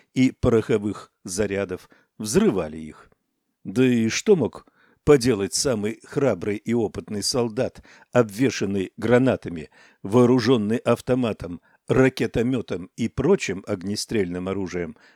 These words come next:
с микроскопическим и мертвым противником? Не больше, чем врач,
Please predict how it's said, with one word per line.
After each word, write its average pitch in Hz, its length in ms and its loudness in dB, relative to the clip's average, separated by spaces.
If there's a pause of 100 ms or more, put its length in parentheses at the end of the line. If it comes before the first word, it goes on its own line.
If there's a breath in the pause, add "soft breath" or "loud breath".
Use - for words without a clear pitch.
(120)
с - 200 -8
микроскопическим 135 1200 -2 (300 soft breath)
и 214 100 2
мертвым 151 680 0 (180)
противником? 135 680 -4 (540)
Не 127 220 4
больше, 127 380 0
чем 123 260 -4
врач, 123 380 -6